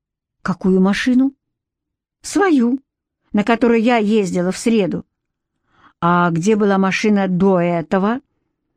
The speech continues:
«В гараже, у одного знакомого. Пустует гараж. Вот мы с Алькой и договорились, что я ее там оставлю.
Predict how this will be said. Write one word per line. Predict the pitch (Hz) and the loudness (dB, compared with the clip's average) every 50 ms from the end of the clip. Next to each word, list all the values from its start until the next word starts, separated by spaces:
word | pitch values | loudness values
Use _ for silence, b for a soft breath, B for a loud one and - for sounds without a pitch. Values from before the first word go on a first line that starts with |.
| _ _ _ - | _ _ _ -8
«В | 233 214 | -4 -2
гараже, | 214 240 240 240 240 240 214 202 208 208 190 180 175 175 - _ _ _ _ _ _ _ _ _ - - - | 0 2 2 2 2 0 0 0 0 0 0 0 -2 -4 -6 _ _ _ _ _ _ _ _ _ -10 -4 -2
у | 196 | 0
одного | 190 185 202 196 196 202 226 | 0 2 2 2 2 2 0
знакомого. | 220 196 208 196 185 - - 160 151 151 151 147 151 165 170 - _ _ _ _ _ _ _ _ | 2 2 0 0 0 -2 0 0 2 2 2 0 -2 -4 -6 -10 _ _ _ _ _ _ _ _
Пустует | - 277 269 - - - 392 370 269 202 | -4 -4 -4 -2 0 2 2 2 2 2
гараж. | 185 214 220 214 185 165 - - - - _ _ _ _ _ b b b b | 2 0 0 0 -2 -4 -6 -8 -12 -16 _ _ _ _ _ b b b b
Вот | b 269 349 294 302 | b 0 0 2 2
мы | 262 240 | 2 2
с | - - | 2 2
Алькой | 247 254 269 254 247 226 | 0 0 0 0 0 0
и | 220 | 2
договорились, | 185 214 180 190 190 196 185 175 170 170 165 170 175 - - _ b b b b b b | 2 0 0 2 2 2 0 0 0 0 -2 -4 -4 -8 -12 _ b b b b b b
что | b - - 226 | b -4 0 0
я | 202 196 233 277 | 2 2 2 2
ее | 294 269 214 180 170 | 2 2 0 0 -2
там | - 202 214 233 226 294 - | 0 0 0 0 -2 -4 -4
оставлю. | - 226 233 - - - 185 156 147 135 147 156 175 202 | -4 -4 -4 -4 -6 -6 -6 -4 -4 -4 -6 -6 -8 -8